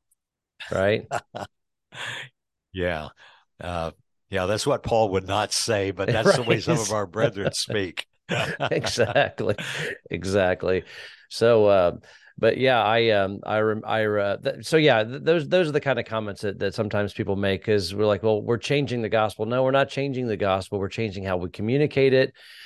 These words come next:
Speaker 1: In the same way, Paul took advantage of Roman roads, Roman ships, parchment, whatever it is, you know, at his time, in his day,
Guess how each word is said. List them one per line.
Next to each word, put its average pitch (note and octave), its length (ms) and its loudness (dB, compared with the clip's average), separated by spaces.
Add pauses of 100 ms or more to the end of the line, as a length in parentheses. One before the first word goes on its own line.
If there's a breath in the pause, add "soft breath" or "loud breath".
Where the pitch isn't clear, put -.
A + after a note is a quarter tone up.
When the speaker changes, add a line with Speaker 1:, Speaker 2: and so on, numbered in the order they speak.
(280 loud breath)
Speaker 1:
In G#2+ 100 -4
the G#2+ 80 0
same B2+ 320 2
way, A#2 200 6
Paul B2+ 320 4
took A#2+ 200 -2
advantage A2 440 0
of G2+ 140 -4
Roman C#3 320 2
roads, A2 380 2
Roman A#2 280 -2
ships, - 520 -4 (340 soft breath)
parchment, A#2 580 2
whatever A#2 340 2
it A2+ 80 2
is, A2 360 2
you A2 100 -8
know, G2+ 220 0
at F#2 80 -2
his A2+ 200 -4
time, G#2 360 0
in F#2+ 60 -6
his G#2+ 240 -2
day, F2+ 440 0